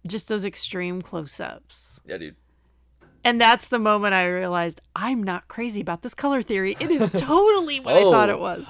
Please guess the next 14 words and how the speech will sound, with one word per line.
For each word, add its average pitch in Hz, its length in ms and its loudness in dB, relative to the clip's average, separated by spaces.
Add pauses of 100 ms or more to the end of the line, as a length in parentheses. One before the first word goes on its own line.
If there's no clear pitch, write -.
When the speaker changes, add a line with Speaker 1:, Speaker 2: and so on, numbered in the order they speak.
Speaker 2:
Oh, 131 240 4
it's - 220 -2
real, 131 220 6 (200)
Speaker 1:
Yeah, 104 180 4
Speaker 2:
boys. - 100 -4
Speaker 1:
it's - 180 -6
real. 139 240 -6 (360)
Speaker 2:
Hmm. 123 340 -12 (340)
Speaker 1:
Um, 202 800 0 (2000)
okay. 180 360 -4 (480)
I 202 60 -8
think 190 180 -14
that's 185 180 -12
good. 175 240 -10